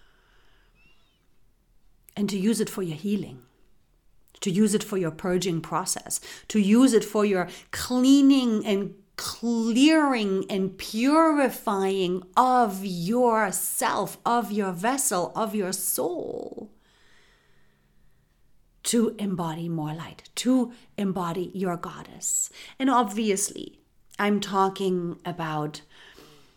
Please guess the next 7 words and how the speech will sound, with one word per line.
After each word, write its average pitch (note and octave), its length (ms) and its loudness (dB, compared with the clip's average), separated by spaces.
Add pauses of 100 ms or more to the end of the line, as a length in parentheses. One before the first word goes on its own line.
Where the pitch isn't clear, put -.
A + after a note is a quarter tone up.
(200)
what's F#3 240 -2
happening D#3+ 360 -2
with F3+ 200 -4
Israel E3+ 920 -4 (720)
and E3 160 -6
Gaza. F3 800 -4
And D#3+ 460 -4